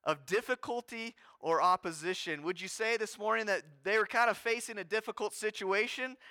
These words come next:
right? Uh, and they were supposed to be there, uh, quickly, getting there in a hurry before Jairus' daughter dies. But then, when Jairus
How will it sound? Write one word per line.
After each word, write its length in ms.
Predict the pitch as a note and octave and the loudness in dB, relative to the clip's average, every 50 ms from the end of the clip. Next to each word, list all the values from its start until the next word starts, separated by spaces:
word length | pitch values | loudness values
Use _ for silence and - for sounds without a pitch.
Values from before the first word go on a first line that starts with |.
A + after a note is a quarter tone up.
| - - - | -16 -6 0
right? 440 | E3+ F#3+ A3+ B3+ C#4 - - - - _ - - _ - | 2 4 6 6 4 2 -2 -10 -20 _ -20 -20 _ -4
Uh, 120 | - B2+ D3 | -2 0 2
and 200 | F3+ G3 G3 G3+ | 2 2 2 4
they 80 | G#3 G#3 | 4 2
were 80 | G3+ | 2
supposed 320 | - - A3 A#3 A#3+ A#3 - | 2 2 2 2 2 0 -2
to 60 | G#3+ | -6
be 180 | F#3+ A3 G#3+ | -6 -4 -2
there, 280 | G3+ F#3+ G#3+ G#3+ G#3+ G3+ - - - - - | 0 2 4 4 4 2 0 -4 -16 -12 -8
uh, 180 | - D3+ A#3 - | -6 -4 -4 -4
quickly, 640 | - - - B3+ C4 - - A#3+ B3+ B3 B3 B3 G#3+ | -4 -2 -2 -2 -2 -2 -4 -4 -2 -2 -2 -2 -4
getting 360 | E3 F3+ G#3 G#3+ A3 G#3+ G#3+ | -2 -2 -2 -2 -2 -4 0
there 320 | G#3+ G#3+ A3 A3 G#3 F#3+ - - - - | 2 4 4 4 4 2 0 -6 -12 -6
in 120 | - E3+ E3+ | -2 0 0
a 80 | D#3+ | 0
hurry 500 | D#3 - A#3+ A#3+ B3+ B3+ B3+ B3 B3 A#3+ | 0 2 2 4 6 6 4 4 2 -2
before 380 | A3 - E3 E3 - - F#3 E3+ | -4 -8 -10 -6 -2 0 0 0
Jairus' 600 | D#3 C#3+ F#3 F#3 G3+ G#3 G3+ G3+ - F#3 E3+ D#3+ | 2 2 4 4 6 6 4 2 0 -6 -8 -6
daughter 440 | C#3 - E3 F3+ F#3+ G3 G3+ F#3+ F3 - - - - - - | 0 2 4 6 6 6 6 4 2 0 -4 -16 -16 -10 -2
dies. 720 | - F3+ F#3+ G#3+ A#3 A#3 A#3+ A#3+ B3 A#3+ B3 - - - - - - - - _ _ _ _ _ _ _ _ _ _ _ _ - | 2 2 4 6 6 6 6 6 6 4 2 -2 -6 -10 -12 -16 -20 -20 -20 _ _ _ _ _ _ _ _ _ _ _ _ -6
But 160 | D3 C#3+ C#3+ | -6 -4 0
then, 460 | F#3 A3+ A3+ G#3+ G3 F#3 F3+ F3 E3+ _ _ _ _ _ _ _ _ _ _ _ _ _ _ _ _ _ _ _ _ _ _ _ _ _ _ _ _ _ _ _ _ _ | 0 2 2 2 2 0 -2 -8 -14 _ _ _ _ _ _ _ _ _ _ _ _ _ _ _ _ _ _ _ _ _ _ _ _ _ _ _ _ _ _ _ _ _
when 180 | A#2+ B2+ C3+ C#3 | -8 -8 -8 -4
Jairus 760 | B2+ D3+ D#3+ E3 F3 F#3 F#3+ F#3+ F#3 F3+ - - - - | 2 4 6 6 6 6 6 4 4 2 -2 -8 -10 -12